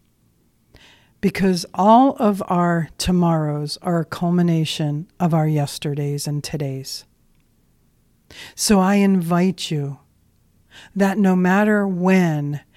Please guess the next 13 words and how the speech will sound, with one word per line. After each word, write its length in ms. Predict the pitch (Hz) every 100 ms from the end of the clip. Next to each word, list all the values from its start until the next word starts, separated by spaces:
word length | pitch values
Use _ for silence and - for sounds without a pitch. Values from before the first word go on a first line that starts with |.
| _
that 280 | 175 170 -
if 420 | 208 202 196 - -
in 380 | 226 190 185 175
life 460 | 175 160 147 -
happens, 840 | - - 196 180 147 135 143 - - _ _ _ _ _ _ _ _ _ _ _ - - -
allow 380 | 170 165 170 190
yourself 640 | 190 180 - 165 160 -
to 120 | -
step 460 | 160 - - 175 190
back, 520 | 143 135 160 - - - _ _ _
take 260 | - 175 170
a 60 | 185
breath, 600 | 185 170 151 - -